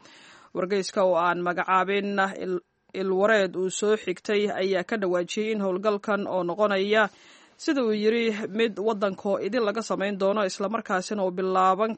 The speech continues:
karo horraanta January, kaasoo ay ka qayb qaadan doonaan waaxda socdaalka ee dalkan Maraykanka.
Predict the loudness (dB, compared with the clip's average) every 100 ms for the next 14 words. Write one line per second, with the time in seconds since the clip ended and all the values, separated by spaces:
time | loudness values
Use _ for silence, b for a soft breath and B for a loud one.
0 | -8 -2 4 4 4 2 4 2 -2 0
1 | 2 2 0 -2 -6 B B -2 2 2
2 | 4 4 4 0 -2 -2 0 0 2 2
3 | 2 4 2 2 0 0 -6 -6 -2 -2
4 | -2 -6 -6 -6 -6 -6 -6 -8 -6 -4